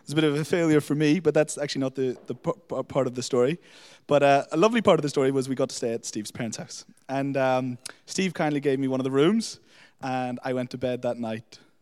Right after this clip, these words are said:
no problems. And I remember waking up three in the morning, and it was so strange. I bolted up out of bed,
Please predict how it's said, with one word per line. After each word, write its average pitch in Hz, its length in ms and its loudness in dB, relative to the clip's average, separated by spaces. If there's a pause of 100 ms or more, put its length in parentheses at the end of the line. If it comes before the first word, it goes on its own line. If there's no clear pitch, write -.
(160)
no 131 180 -2
problems. 101 420 -12 (340)
And 123 100 -12
I 131 40 -8
remember 196 280 -4
waking 190 340 -2
up 143 300 -6 (760)
three 202 240 0
in 214 80 0
the 196 60 0
morning, 156 340 -4 (220)
and 131 80 -10
it 127 40 -10
was 143 120 -12
so 214 340 -4
strange. 135 280 -8
I 123 80 -6
bolted 196 480 2
up 151 260 -6
out 131 100 -6
of 120 60 -8
bed, 110 300 -6